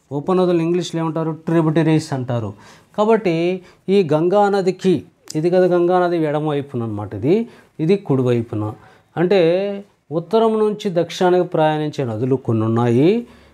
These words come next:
దక్షిణం నుంచి ఉత్తరంగా ప్రయాణించే నదులకు అట్ట కూడా మనం చెప్పవచ్చు అనమాట, అలా కూడా చెప్పవచ్చు. కాబట్టి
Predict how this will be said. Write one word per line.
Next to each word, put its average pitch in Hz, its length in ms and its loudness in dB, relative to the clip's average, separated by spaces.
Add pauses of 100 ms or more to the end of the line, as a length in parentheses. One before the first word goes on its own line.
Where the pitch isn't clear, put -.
(160)
దక్షిణం 180 520 0
నుంచి 220 240 0
ఉత్తరంగా 180 440 2
ప్రయాణించే 156 540 -4
నదులకు 139 520 0
అట్ట 143 260 -4
కూడా 226 220 2
మనం 180 180 -6
చెప్పవచ్చు 127 580 -10
అనమాట, 104 300 -8
అలా 139 240 0
కూడా 151 220 0
చెప్పవచ్చు. 110 580 -8 (580)
కాబట్టి 190 680 0